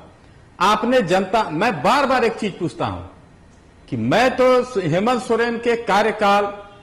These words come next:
या चंपई सोरेन के कार्यकाल के बारे में बता सकता हूं कि ये, ये यो-, योजनाएं धरातल पर आई और कुछ पूरी हुई, कुछ नहीं भी हुई है। लेकिन आप है, जब इनके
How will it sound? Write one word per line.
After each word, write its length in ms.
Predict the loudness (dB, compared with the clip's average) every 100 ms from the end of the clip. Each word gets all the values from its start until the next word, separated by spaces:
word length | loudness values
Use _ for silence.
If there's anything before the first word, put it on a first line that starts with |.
| -20 -6
या 160 | -2 -2
चंपई 800 | 0 0 2 2 2 0 -2 -4
सोरेन 380 | -2 0 0 0
के 140 | -4
कार्यकाल 540 | -2 -2 -2 -2 -2
के 120 | -2 -4
बारे 260 | -2 -2
में 140 | -2 -4
बता 280 | -2 -2
सकता 300 | -2 -6 -4
हूं 120 | -4 -4
कि 120 | -6
ये, 240 | 0 0
ये 280 | 2 0 -2
यो-, 220 | -2 -6
योजनाएं 640 | -4 -4 -2 -2 -2 -4 -10 -18 -20 -20 -20 -6
धरातल 440 | -2 -2 -2 -6
पर 200 | -2 -2
आई 200 | 0 -2
और 520 | -4 -2 -2 -2 -6
कुछ 200 | -6 -2
पूरी 400 | -2 -2 -4 0
हुई, 180 | 0 0
कुछ 260 | -2 -6 -4
नहीं 180 | -2 -2
भी 140 | -2
हुई 160 | -2 -2
है। 260 | -4 -8 -20 -20 -20 -20 -20 -20 -6
लेकिन 340 | -2 -2 -2 -2
आप 280 | 0 0 0
है, 540 | 0 0 0 -2 -6 -12 -18 -20 -20 -20 -20 -10
जब 220 | -2 0 2
इनके 520 | 0 -2 2 2